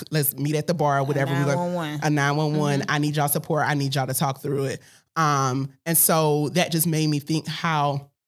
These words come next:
Speaker 1: important support is,
Speaker 2: Mm-hmm.
Speaker 1: whether it's, um, like I said, a business venture, whether you're
Speaker 2: Mm-hmm.
Speaker 1: going through something, like, you need that support. And then, you know, what does support mean to you or what does support look like for some?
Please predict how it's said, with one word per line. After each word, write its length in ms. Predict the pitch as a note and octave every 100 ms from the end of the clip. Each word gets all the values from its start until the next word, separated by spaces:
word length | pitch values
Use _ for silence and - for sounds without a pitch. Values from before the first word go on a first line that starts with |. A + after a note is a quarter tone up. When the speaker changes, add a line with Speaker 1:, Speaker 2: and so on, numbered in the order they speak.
| _ -
Speaker 1:
important 480 | E3 - F3+ - D3+
support 600 | - C#3+ E3+ C#3+ C3 - -
is, 540 | E3 D3 D#3+ A3 B3 -
Speaker 2:
Mm-hmm. 280 | E3+ F#3+ C4 _
Speaker 1:
whether 500 | C#3+ D3 C#3+ C#3 C3+
it's, 400 | D3 C3 - - D3+
um, 640 | D3 C3+ C3 C3 C3 C#3+
like 140 | D#3+ F3+
I 20 |
said, 180 | F3+ D3+
a 60 |
business 320 | C#3+ D#3 E3
venture, 320 | D#3 E3 E3 E3+
whether 160 | C#3+
you're 140 | C3+ B2+
Speaker 2:
Mm-hmm. 60 |
Speaker 1:
going 180 | D#3 D3+
through 100 | D3+
something, 360 | D3 D3+ D3 D3+
like, 180 | C#3+ D#3
you 140 | D#3
need 480 | D3 D3+ D#3 D#3 C#3+
that 160 | C#3+
support. 600 | - C#3+ - F#3 E3 C#3+ - - _
And 160 | E3+ D#3+
then, 460 | D#3+ D3+ D3 C#3 C3+
you 120 | E3
know, 360 | D3 C#3 C3 - C3+
what 240 | C#3+ E3 D3
does 200 | D3+ C#3+
support 420 | D3 - D#3 C#3+
mean 180 | C#3+ C3+
to 120 | D#3+
you 160 | D#3 C#3+
or 80 |
what 240 | C3+ D3 C3+
does 140 | C#3
support 440 | D#3+ C3+ D#3 B2+ C3+
look 320 | C#3 D#3 -
like 460 | A#2 G2 A2 - - -
for 100 | C#3+
some? 460 | - A#2 F#2+ B2+